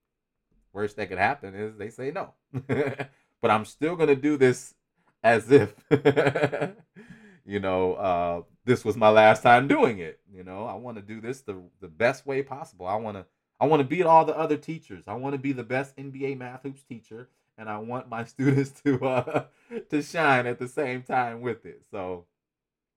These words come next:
um, it, so that part was,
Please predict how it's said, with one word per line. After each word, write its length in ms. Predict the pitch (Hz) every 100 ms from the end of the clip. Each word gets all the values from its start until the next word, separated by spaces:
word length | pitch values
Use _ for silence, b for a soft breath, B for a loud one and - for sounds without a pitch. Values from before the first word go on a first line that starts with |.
| _ _ _
um, 460 | 92 90 90 87 82 _ _ _
it, 120 | 123 113 _ _ _ _
so 380 | - 147 123 104 _ _ _ _ 113
that 320 | 104 160 - _
part 460 | 160 131 117 - _ _ _ _ _ _ _ _ _ _ _ _ _
was, 520 | 107 127 117 104 _